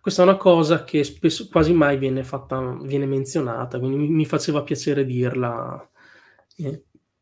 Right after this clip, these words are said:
Greg, perché è declinato il carro da guerra nel mondo celtico? Perché semplicemente non funzionava. Non funzionava più nel tipo di guerra che veniva combattuta, il t-, il carro da guerra non funzionava.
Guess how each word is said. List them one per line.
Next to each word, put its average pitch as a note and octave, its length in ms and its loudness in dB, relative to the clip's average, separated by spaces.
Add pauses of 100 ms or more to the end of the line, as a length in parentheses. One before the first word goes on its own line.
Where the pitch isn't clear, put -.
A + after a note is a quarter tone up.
(100)
Greg, D#3 520 4
perché E3 760 4
è D3 60 0
declinato D#3+ 500 0
il D3+ 100 -4
carro D#3 280 0
da E3+ 120 2
guerra E3+ 220 4
nel D3+ 140 4
mondo F3+ 280 2
celtico? D#3+ 460 -8
Perché F3 300 -4
semplicemente D3 720 -8
non C3+ 200 -6
funzionava. - 760 -16
Non D#3 180 -2
funzionava D3 520 -4
più C3+ 200 -2
nel B2 160 -2
tipo C3+ 240 -6
di C3+ 100 -6
guerra C#3 300 -4
che C#3 120 -6
veniva C#3 320 -2
combattuta, D3 560 -6
il C3+ 120 -8
t-, - 120 -10
il B2+ 180 -6
carro C#3+ 240 -2
da F3 100 0
guerra C3+ 300 -2
non C#3 300 0
funzionava. C3+ 680 -6